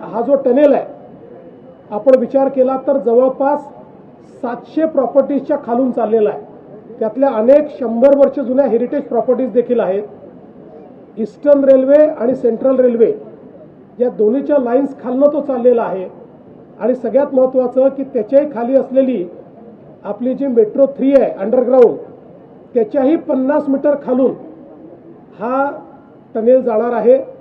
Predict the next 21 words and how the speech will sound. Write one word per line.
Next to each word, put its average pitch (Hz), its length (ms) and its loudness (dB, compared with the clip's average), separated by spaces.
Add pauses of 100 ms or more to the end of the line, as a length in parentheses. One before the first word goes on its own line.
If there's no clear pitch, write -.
(800)
त्याच्यामुळे 254 600 6 (960)
एक 240 220 0
प्रकारे 240 640 -2 (1120)
एक 247 240 -2
ज्याला 240 420 2
इंजिनिअरिंग 247 500 0
मार्व्हल 220 340 0
म्हणतो, 254 360 2
अशा 240 260 -4
पद्धतीचं 233 520 -4
एक 247 160 0
इंजिनिअरिंग 226 400 -2
मार्व्हल 214 320 0
आपण 240 280 -4
तयार 233 180 -4
करतो 233 280 -6
आहोत. 233 240 0 (960)
आणि 240 100 0
त्यासोबत 262 580 0 (1400)
याची 214 220 0
जी 277 440 -2